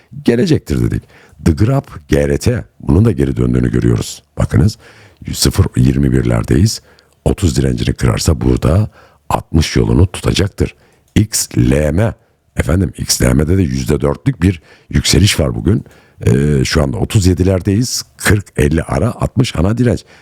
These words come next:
Zaten burada ne dedik? Alçalan takoz, yükselen grafik var. Dönüşü var. E, dönüşü biz biraz uzattık ama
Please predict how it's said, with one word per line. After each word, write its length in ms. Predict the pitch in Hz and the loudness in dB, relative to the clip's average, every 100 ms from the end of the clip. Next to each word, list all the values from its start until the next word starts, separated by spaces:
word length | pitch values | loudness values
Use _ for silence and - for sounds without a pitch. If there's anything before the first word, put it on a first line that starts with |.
| _ | _
Zaten 420 | - 67 71 113 85 | -4 -4 0 0 0
burada 320 | 85 104 - - - | 0 0 -2 -6 -2
ne 80 | |
dedik? 280 | 95 85 143 - | 0 0 -2 0
Alçalan 460 | 67 - 85 101 | -2 0 0 0
takoz, 320 | - 98 139 85 | 0 -2 0 0
yükselen 400 | - 73 87 101 | 0 0 0 0
grafik 380 | 104 135 - | 0 -2 0
var. 140 | 107 - _ _ _ _ | -2 -2 _ _ _ _
Dönüşü 340 | - 69 - 123 | -2 0 0 0
var. 200 | 117 - _ _ _ | 0 -6 _ _ _
E, 120 | - | -2
dönüşü 340 | 80 85 - 117 | 0 0 0 0
biz 200 | 95 - | 0 0
biraz 300 | 85 85 - | 0 -2 -4
uzattık 420 | 73 82 - - | -2 -4 -2 -2
ama 240 | 82 104 | 0 -2